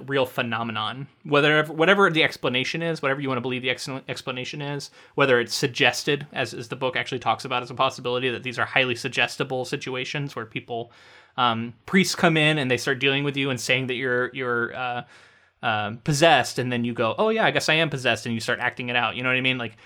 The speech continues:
these, these are situations where you can sort of be a fel-, self-fulfilling prophecy. Um, whether or not you believe that, um, there are these re-, these recordings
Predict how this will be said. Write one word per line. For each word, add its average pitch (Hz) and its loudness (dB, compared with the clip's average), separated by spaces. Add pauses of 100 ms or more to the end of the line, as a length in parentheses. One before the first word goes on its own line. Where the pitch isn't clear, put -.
(200)
these, 147 2
these 151 2
are 139 2
situations 139 -2
where 127 4
you 123 0
can 120 -6
sort 120 0
of 117 -8 (360)
be 127 0
a 113 -2
fel-, 127 0 (100)
self-fulfilling 127 -2
prophecy. 139 -4 (360)
Um, 117 -2 (320)
whether 180 6
or 190 8
not 185 6
you 156 0
believe 139 2
that, 113 0
um, 113 -2
there 151 4
are 151 10
these 135 0
re-, 143 2
these 127 -6
recordings 131 2